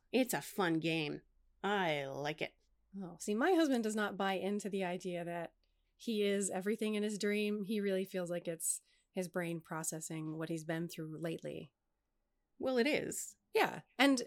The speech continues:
Speaker 2: and if that's how it works for him, that's fine too. But, you know, he doesn't do the Jung thing.
Speaker 1: Well, neither do I. I just talk about how my brain is, for me, it's the hyperassociative hallucination that I find fascinating. Like,
Speaker 2: Right.
Speaker 1: here's what my brain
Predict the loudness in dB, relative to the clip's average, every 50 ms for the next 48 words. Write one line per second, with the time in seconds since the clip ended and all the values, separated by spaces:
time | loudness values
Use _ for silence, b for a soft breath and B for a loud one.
0 | -8 -4 0 4 4 4 6 6 6 6 6 2 2 2 2 2 2 0 -2 -2
1 | -6 -4 -4 -2 -2 -4 -4 -6 -6 -6 -6 -6 -6 -6 -6 -6 -6 -6 -6 -4
2 | -6 -6 -6 -8 -12 _ _ _ _ -12 -12 -12 -12 -14 -18 _ _ _ _ _
3 | _ _ _ 0 0 2 0 0 0 -4 -4 -4 -4 -4 -4 -4 -6 -6 -8 -10
4 | -12 -14 -14 -14 -16 -18 _ _ _ _ _ _ _ 0 2 2 4 2 2 2
5 | 2 2 0 2 2 2 2 2 0 -6 _ _ -4 -2 0 -2 -4 -2 -2 -2
6 | -2 -2 0 0 0 0 0 -2 -2 0 0 0 0 0 0 0 0 0 0 0
7 | -2 -2 -4 -6 -10 -4 0 2 6 6 6 6 6 4 2 0 -4 -4 -2 0
8 | 0 0 0 -2 -2 -2 -2 0 0 -2 -2 -2 -2 -2 -2 -2 -4 -4 -2 0
9 | 0 0 0 -2 -6 -10 -14 b b b b b b b b b b 4 4 6
10 | 6 4 2 2 2 2 2 2 2 2 2 2 2 0 -2 0 0 -2 -2 0
11 | -2 -2 -4 -4 -4 -4 -4 -2 -2 -2 -2 -2 0 0 -2 -2 -2 0 0 0
12 | 0 0 0 0 2 2 2 2 2 0 0 2 2 2 2 0 -2